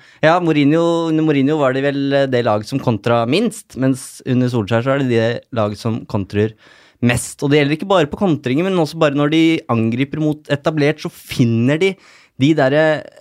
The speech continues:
ja, de småstikkerne da, som gjør at forsvaret er nødt til å reagere. Eh, med Mourinho så blei det de der håndballangrepa hvor de bare spiller ballen foran en, eh, en lav firer. Eh, og det,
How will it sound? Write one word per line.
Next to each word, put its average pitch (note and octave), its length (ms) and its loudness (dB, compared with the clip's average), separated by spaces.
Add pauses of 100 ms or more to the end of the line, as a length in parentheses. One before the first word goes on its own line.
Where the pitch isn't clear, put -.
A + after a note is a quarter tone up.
(600)
ja, C3+ 100 2
de F3 180 0
småstikkerne D3+ 1000 -2
da, F#3+ 120 0 (300)
som D#3+ 220 0
gjør B2+ 540 2
at - 420 -4
forsvaret C3 720 0
er A#2 160 0
nødt A#2+ 160 -2 (120)
til A2 200 0
å B2+ 140 2 (180)
reagere. B2+ 640 0 (500)
Eh, B2 300 0
med C3 200 4
Mourinho C#3 300 2
så D3 140 -6
blei G#2+ 320 0
det D3 160 -2
de C3+ 80 2
der B2 160 2
håndballangrepa G#2 880 -2
hvor C#3 160 0
de C3+ 80 0
bare A2+ 300 2 (500)
spiller A2 420 -2
ballen G#2+ 320 0
foran G#2+ 380 -2
en, A2+ 240 0
eh, A2 640 -4 (320)
en A2 160 0
lav G#2 240 -2
firer. A2+ 320 -6 (540)
Eh, B2 180 2
og C3+ 100 0
det, D3 140 4